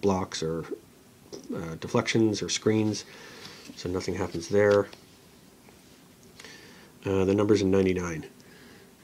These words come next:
Uh, so, uh, when you,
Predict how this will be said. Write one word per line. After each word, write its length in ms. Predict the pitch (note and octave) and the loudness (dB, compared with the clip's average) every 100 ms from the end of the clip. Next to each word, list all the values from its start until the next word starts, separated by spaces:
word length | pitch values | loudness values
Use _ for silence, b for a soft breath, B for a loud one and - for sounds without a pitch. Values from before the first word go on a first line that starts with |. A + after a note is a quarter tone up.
| B B - | B B -8
Uh, 400 | F#2+ F#2+ F#2 F#2 | -2 0 0 -2
so, 440 | - - G2 F#2+ | -4 0 4 6
uh, 140 | F#2+ F#2+ A2 - - - - - - - | 4 2 -2 -12 -20 -20 -20 -20 -20 -4
when 200 | - G#2 | 0 4
you, 160 | G2 | 4